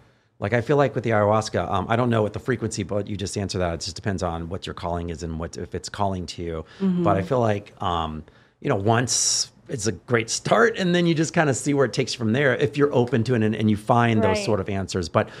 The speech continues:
Speaker 2: Right.
Speaker 1: the answers are always gonna ebb and flow. I'm sure you might have discovered that. Or do you feel like you've come up with the same, "Yep, I'm still along the same path"? Does it come across like that to you?
Speaker 2: There's always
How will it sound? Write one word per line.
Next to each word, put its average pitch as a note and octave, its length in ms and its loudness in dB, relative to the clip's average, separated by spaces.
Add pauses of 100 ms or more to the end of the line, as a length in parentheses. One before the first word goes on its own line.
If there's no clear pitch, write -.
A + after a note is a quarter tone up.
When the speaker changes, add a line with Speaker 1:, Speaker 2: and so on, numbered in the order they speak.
Speaker 2:
Right. F#3 100 -10
Speaker 1:
the C3+ 140 4
answers D3 260 0
are C#3 60 6
always B2 180 2
gonna G#2+ 160 0
ebb G2 160 -2
and F#2+ 140 -2
flow. G#2+ 180 2
I'm F#2+ 140 -2
sure G2 180 -4
you F2+ 200 -2
might F#2 180 0
have D#2+ 200 -6
discovered F2+ 420 -4
that. F#2 260 0 (140)
Or G2+ 180 0
do G2 80 -2
you G2 60 0
feel B2 120 -2
like G#2 160 -2
you've A2 240 -4
come A2+ 160 0
up G#2 120 -4
with - 80 -16
the G#2+ 60 -6
same, G2 420 -2 (300)
"Yep, D3 300 0
I'm F2 140 -4
still A#2+ 160 2
along B2+ 220 2
the C3+ 60 -4
same D3 220 -4
path"? C#3+ 460 2 (320)
Does G2+ 180 -4
it G#2+ 200 -2
come B2 160 -2
across A2+ 280 2
like A2+ 140 -2
that A#2 200 2
to C3 120 -6
you? B2+ 220 -2 (760)
Speaker 2:
There's A3+ 220 4
always A#3 640 4